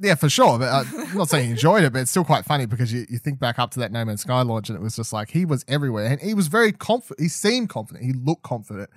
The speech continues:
he, you know, everything, he didn't seem shy or anything like that, I guess. Um, continuing, it's not it's not a thing I got into games to do, and I don't think I'm particularly good at it. So I'd say you were, though. Um,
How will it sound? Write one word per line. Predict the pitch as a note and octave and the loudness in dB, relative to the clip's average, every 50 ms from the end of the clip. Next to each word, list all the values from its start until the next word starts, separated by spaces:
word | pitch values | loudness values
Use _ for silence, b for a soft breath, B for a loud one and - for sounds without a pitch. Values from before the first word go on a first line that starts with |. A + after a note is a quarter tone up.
| b b b b | b b b b
he, | - A2 A2+ A2+ A2+ A2+ A#2 A2+ A2+ A2+ A2+ A2+ A2+ A#2 G#2 F#2+ - _ _ _ _ _ _ _ _ _ | -6 -6 -4 -2 -2 -2 -2 -4 -4 -4 -4 -6 -6 -8 -10 -14 -18 _ _ _ _ _ _ _ _ _
you | E3+ C#3 | -2 -2
know, | G2+ F2+ - | -2 -2 -4
everything, | C#3+ E3+ E3+ E3 E3+ - - - - | -4 -2 -2 -2 -2 -4 -8 0 2
he | E3+ F3+ | 2 4
didn't | F3+ G#3 G3+ - | 4 2 2 2
seem | - D#3+ C3 | 2 0 0
shy | - - C#3+ C3 B2 B2+ B2 | 0 2 2 4 4 4 2
or | A2 G#2 | 2 0
anything | G2+ G2 F#2+ - G2 | -4 -6 -8 -10 -10
like | D2+ D2+ C#2 - | -10 -10 -12 -12
that, | - C2 - - | -12 -14 -14 -14
I | - G#2 | -14 -12
guess. | G#2+ - - - B B B B B B B F#3+ B | -12 -12 -14 -16 B B B B B B B -16 B
Um, | - G2+ G#2+ G#2+ G#2+ G#2 G#2+ G#2+ G#2+ G#2+ A2 - - _ - | -6 -4 -4 -2 -2 -2 -2 -4 -4 -6 -8 -10 -14 _ -2
continuing, | D#3 C#3+ - F3 E3 D3 C3 B2+ B2 B B B B B E3+ B | -2 2 2 2 2 2 2 0 0 B B B B B -12 B
it's | - E3 - - | -2 -2 0 4
not | G3 G#3+ - - - _ _ _ _ D3 D3+ - | 4 4 4 4 0 _ _ _ _ -16 -8 -6
it's | D#3+ D#3 - - | -6 -6 -2 2
not | F#3+ G3+ A3 A#3 | 2 2 4 2
a | G3+ | 0
thing | - G#3 F#3 F3+ E3+ E3+ - | 0 2 2 2 2 2 0
I | D3 C#3+ | 0 0
got | C3+ D3 C#3+ D3 | 2 2 2 2
into | C#3+ C3 D3 | 0 0 0
games | C3 C3+ B2 B2 B2 - | -2 -2 -2 -2 -2 -4
to | C3 A2+ | -6 -6
do, | G#2 G#2+ G2+ F#2+ - | -6 -6 -8 -6 -6
and | G#2+ A#2 | -6 -6
I | A#2+ | -4
don't | A#2+ C3 C3 | -2 -4 -2
think | C3 D#3+ D3+ | -2 0 0
I'm | C#3+ B2+ | 0 0
particularly | - C3+ B2 - C#3 B2+ C3+ B2+ G#2+ | -2 -4 -4 -2 -4 -2 -2 -4 -4
good | - A#2 A2+ G2+ | -4 -6 -4 -4
at | F#2+ E2+ G2 | -4 -6 -8
it. | - B B B B B B | -10 B B B B B B
So | - - - C3 B2 B2 B2 B2+ B2+ - - _ | -12 -2 2 4 4 4 4 2 0 -2 -4 _
I'd | A#2+ A#2+ A#2 - | -4 -4 -2 -2
say | - C3 | -2 -2
you | C3 D3+ F3 F3 | 0 0 0 0
were, | A3 G#3+ F#3 A#2 | 0 -2 -2 -2
though. | F#2 E2+ - b b b b - C3 | -4 -6 -10 b b b b -2 0
Um, | C3 C3 C3 B2+ B2+ B2+ B2+ B2+ | 2 2 2 2 0 0 -4 -6